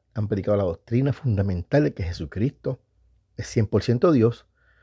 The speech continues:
últimamente han hecho unos cambios en su creencia y han optado por negar que Jesucristo es cien por ciento Dios.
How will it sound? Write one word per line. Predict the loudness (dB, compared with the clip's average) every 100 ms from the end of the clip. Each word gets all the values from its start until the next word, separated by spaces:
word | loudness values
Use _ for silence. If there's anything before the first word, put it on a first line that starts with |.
| _ _ _
últimamente | 4 4 4 0 2 2 2 2 2 0 0 -2 -4 _ _ _ _ _
han | 0 0
hecho | 2 2
unos | 2 0
cambios | 2 4 6 8 6 4 -4 -20 -2
en | 0 0
su | -2 -2 -2 0
creencia | 0 4 4 4 4 2 2 -2 _ _ _ _ _ _ _ _ _ _ _
y | 0 4
han | 4 2
optado | 0 _ 6 6 6
por | 2 2
negar | 0 -2 2 4 4 2
que | -6
Jesucristo | -8 -6 -6 -2 -2 -2 -4
es | -4
cien | -4 -4
por | -4
ciento | -2 0 0
Dios. | 0 0 0 -6